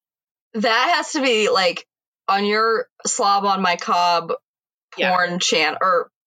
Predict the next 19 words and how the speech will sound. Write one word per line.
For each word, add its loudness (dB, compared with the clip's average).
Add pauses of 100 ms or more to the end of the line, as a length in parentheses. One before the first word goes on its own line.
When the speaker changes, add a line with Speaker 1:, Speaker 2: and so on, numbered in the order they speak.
(120)
Speaker 2:
Yeah. 0
Speaker 1:
OnlyFans, 0
like, -2 (100)
that 0
has -2
to -8
be, 2
like, -2
premium 0
content. 0
Speaker 2:
They, 2
Speaker 1:
Like, 0
Speaker 2:
like, 0 (200)
cook -4
it 2
and -2
then -6
they -2
just -8